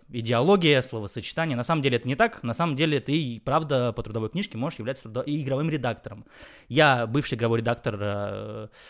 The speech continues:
Кибергейм Т В, э, Геймс Ти Ви, Гик Т В, а теперь, э, ныне являюсь игровым редактором, э, Розеткед портала и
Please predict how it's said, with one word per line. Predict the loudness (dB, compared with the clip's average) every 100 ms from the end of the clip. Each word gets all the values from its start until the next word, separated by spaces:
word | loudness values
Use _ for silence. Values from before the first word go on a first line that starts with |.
| -20 -20 -4
Кибергейм | 2 4 4 4 2
Т | 4
В, | 6
э, | 6 4 2 -2 0 0
Геймс | 0 0 0
Ти | 0
Ви, | 2 2 0 -2
Гик | -6 -6 -6
Т | -2
В, | 4 6 4 2
а | -4 -4
теперь, | -6 -2 0 0
э, | 0 0 0 -4 -6
ныне | -8 -8 -8 -6 -2 0 2 0
являюсь | 0 0 0 -2 -4 -4
игровым | -4 -2 -2
редактором, | 0 -2 -2 -2 -2 -4
э, | -6 -6 -6 -6
Розеткед | -4 0 0 0 -2 0
портала | 2 4 4 2 -2
и | -8 -6 -4 -6 -8